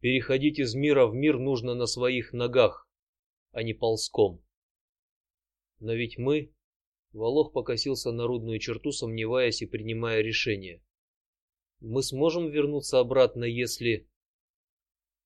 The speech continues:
«Сможем», заверил его Всеволод. Наверняка он этого не знал,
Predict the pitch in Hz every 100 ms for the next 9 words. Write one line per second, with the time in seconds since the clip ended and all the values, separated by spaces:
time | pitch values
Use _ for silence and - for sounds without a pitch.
0 | _ - - 135 147 131 98 87 _ _
1 | _ _ _ _ _ - 117 117 117 110
2 | 101 110 110 - 117 98 92 92 _ _
3 | _ _ _ _ _ _ _ _ - 123
4 | 127 143 147 147 170 156 143 139 131 123
5 | 131 131 123 135 175 170 120 -